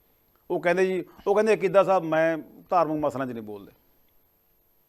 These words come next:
ਆ ਭਾਈ ਰਣਜੀਤ ਸਿੰਘ ਜਥੇਦਾਰ ਨੇ ਸ੍ਰੀ ਅਕਾਲ ਤਖਤ ਸਾਹਿਬ ਕਾ, ਉਹਨੂੰ ਪੁੱਛਿਆ ਸੀ ਵੀ "ਤੁਸੀਂ ਜਥੇਦਾਰ ਸਾਹਿਬ ਆ ਜਾਓ ਆਨਲਾਈਨ।" "ਨਾ, ਨਾ, ਮੈਂ ਆਨਲਾਈਨ ਮੈਂ ਨਹੀਂ ਆਉਂਦਾ, ਕੈਮਰੇ 'ਤੇ ਨਹੀਂ ਆਉਂਦਾ ਮੈਂ।" ਕਦੋਂ ਆਓਗੇ? ਲੁੱਟਿਆ ਪੁੱਟਿਆ ਗਿਆ ਸਾਰਾ ਕੁਛ ਹੀ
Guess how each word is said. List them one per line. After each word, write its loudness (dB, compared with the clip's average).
ਆ 12
ਭਾਈ 12
ਰਣਜੀਤ 8
ਸਿੰਘ 10
ਜਥੇਦਾਰ 12
ਨੇ 2
ਸ੍ਰੀ 2
ਅਕਾਲ 8
ਤਖਤ 2
ਸਾਹਿਬ 4
ਕਾ, 0
ਉਹਨੂੰ -2
ਪੁੱਛਿਆ -2
ਸੀ -16
ਵੀ -6
"ਤੁਸੀਂ -2
ਜਥੇਦਾਰ 2
ਸਾਹਿਬ 0
ਆ 4
ਜਾਓ -2
ਆਨਲਾਈਨ।" 0
"ਨਾ, 6
ਨਾ, 4
ਮੈਂ 6
ਆਨਲਾਈਨ 2
ਮੈਂ -4
ਨਹੀਂ -6
ਆਉਂਦਾ, -2
ਕੈਮਰੇ -2
'ਤੇ -8
ਨਹੀਂ -8
ਆਉਂਦਾ -12
ਮੈਂ।" -20
ਕਦੋਂ 12
ਆਓਗੇ? 10
ਲੁੱਟਿਆ 6
ਪੁੱਟਿਆ 2
ਗਿਆ 2
ਸਾਰਾ 4
ਕੁਛ -8
ਹੀ -8